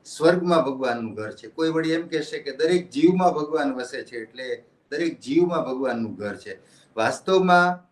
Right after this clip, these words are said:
ભગવાનનું ઘર છે ભાવનગર જિલ્લાના સિંહોરમાં. હા, એટલા માટે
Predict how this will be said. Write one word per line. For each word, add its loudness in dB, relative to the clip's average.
ભગવાનનું -8
ઘર -6
છે -10
ભાવનગર -8
જિલ્લાના -6
સિંહોરમાં. -8
હા, 0
એટલા 2
માટે 0